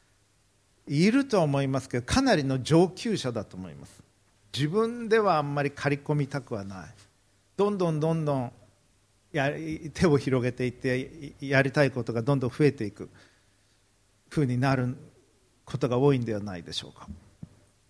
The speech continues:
まあ、企業であっても、放漫経営で無駄が出てるとき、内部の人っていうのは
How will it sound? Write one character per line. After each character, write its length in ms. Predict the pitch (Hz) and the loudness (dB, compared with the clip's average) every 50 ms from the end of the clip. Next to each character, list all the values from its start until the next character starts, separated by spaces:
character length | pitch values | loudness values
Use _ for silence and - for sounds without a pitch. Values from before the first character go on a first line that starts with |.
| _ _ _ _ _ _ - | _ _ _ _ _ _ -8
ま 100 | 113 120 | -6 -6
あ、 20 | |
企 240 | 123 - - 214 196 185 | -4 0 0 2 4 6
業 180 | 190 165 143 | 6 6 6
で 100 | 120 127 | 6 4
あ 40 | 131 | 2
っ 60 | 131 | 2
て 180 | 131 - - 127 | 0 -2 -2 0
も、 420 | 123 131 131 127 120 113 107 - - _ _ _ _ _ - | 2 2 2 2 2 0 -2 -6 -12 _ _ _ _ _ 2
放 180 | - 165 165 | 6 6 6
漫 260 | 165 165 165 165 165 | 8 6 4 4 2
経 260 | - - 170 165 156 143 | 0 2 4 6 6 4
営 40 | |
で 100 | 123 117 | 4 2
無 180 | 117 120 127 131 | 2 2 4 6
駄 100 | 135 143 | 8 8
が 120 | 139 147 | 8 8
出 120 | 139 151 147 | 6 4 4
て 140 | - 143 123 | 4 2 2
る 100 | 120 113 | 2 0
と 140 | - 117 | -2 -2
き、 200 | 113 - 117 113 | -4 -4 -6 -2
内 260 | 113 131 180 240 247 226 | 0 2 2 2 2 2
部 120 | 170 170 | 0 0
の 120 | 143 135 | 0 -2
人 220 | - - - 170 160 | -2 -2 0 0 0
っ 20 | |
て 100 | 160 - | 0 0
い 40 | 127 | -4
う 20 | |
の 80 | 117 113 | -2 -4
は 80 | 107 | -6